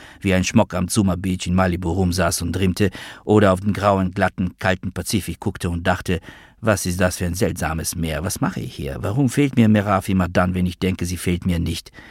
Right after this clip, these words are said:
Wie geht's gerade Nataschale?" Die anderen fünf standen plötzlich auf und gingen irgendwo hin.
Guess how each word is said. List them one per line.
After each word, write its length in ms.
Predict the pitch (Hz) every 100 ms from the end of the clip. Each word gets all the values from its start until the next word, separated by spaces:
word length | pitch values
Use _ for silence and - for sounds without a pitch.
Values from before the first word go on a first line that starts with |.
| -
Wie 120 | 120
geht's 240 | 95 107 -
gerade 340 | 95 92 87
Nataschale?" 580 | - - 78 - - - _ _ _ - - - - -
Die 100 | 131
anderen 320 | 147 143 131
fünf 240 | 120 143 131
standen 300 | 131 120 113
plötzlich 480 | 120 110 104 - -
auf 580 | 92 110 139 - -
und 220 | - 104 104
gingen 300 | 107 104 90
irgendwo 360 | 98 90 87
hin. 280 | 87 65